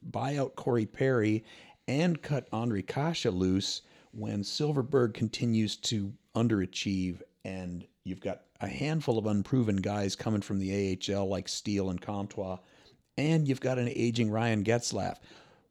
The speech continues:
Why would Bob Murray make that trade? Speaking of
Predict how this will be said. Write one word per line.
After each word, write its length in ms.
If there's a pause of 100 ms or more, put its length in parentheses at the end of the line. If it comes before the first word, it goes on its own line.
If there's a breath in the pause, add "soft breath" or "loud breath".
(180)
Why 340
would 200
Bob 240
Murray 240
make 280
that 180
trade? 420 (840 soft breath)
Speaking 880
of 520